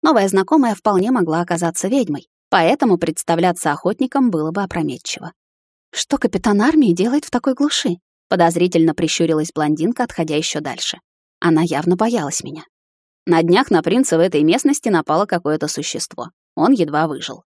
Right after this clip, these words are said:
Все селяне уже знают об этом инциденте. Так что по приказу короля мы прочесываем территорию, чтобы убедиться, что жителям деревень не угрожает опасность".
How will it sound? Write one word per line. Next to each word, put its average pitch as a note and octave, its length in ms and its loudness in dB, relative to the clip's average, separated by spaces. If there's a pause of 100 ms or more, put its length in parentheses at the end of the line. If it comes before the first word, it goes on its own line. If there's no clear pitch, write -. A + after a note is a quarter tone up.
(320)
Все - 140 0
селяне C#4+ 400 4
уже F3 160 0
знают D#3+ 320 -2
об D3 120 -2
этом D3 240 -2
инциденте. D3+ 560 -6 (480)
Так E3+ 180 2
что F3+ 140 -2
по F3 100 -2
приказу F3+ 400 2
короля D#3 360 0
мы B3+ 200 2
прочесываем F3 600 0
территорию, F3+ 500 0
чтобы E3+ 300 0
убедиться, D#3+ 520 0
что D#3+ 200 -2
жителям D#3+ 380 0
деревень D#3+ 400 0
не A#3+ 140 2
угрожает D3+ 480 -4
опасность". - 560 -12